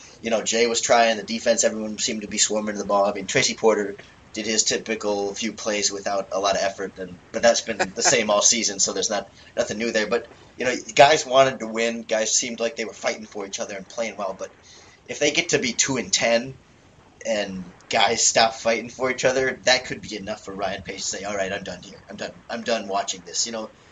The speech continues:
it's one thing if Fox can get him to play hard until the end of week seventeen, and even if they're sitting at, you know, three and twelve,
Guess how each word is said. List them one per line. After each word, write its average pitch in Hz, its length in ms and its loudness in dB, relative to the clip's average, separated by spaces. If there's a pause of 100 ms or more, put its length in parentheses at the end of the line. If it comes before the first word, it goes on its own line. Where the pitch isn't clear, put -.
(120)
it's - 140 -2
one 160 120 6
thing 156 160 0
if 120 100 0
Fox - 380 0
can - 100 -20
get 110 160 -4
him 104 100 -8
to 101 60 -14
play 107 280 -4
hard 113 360 2
until 101 360 -8 (360)
the 107 120 0
end 110 200 0
of 107 120 -6
week 117 180 -2
seventeen, 110 540 0
and 101 120 -10
even 107 240 -4
if 101 100 -6
they're 104 120 -4
sitting 107 280 -2
at, 104 180 -6 (440)
you 107 80 -2
know, 110 120 -2
three 117 340 -2
and 113 100 0
twelve, 113 380 6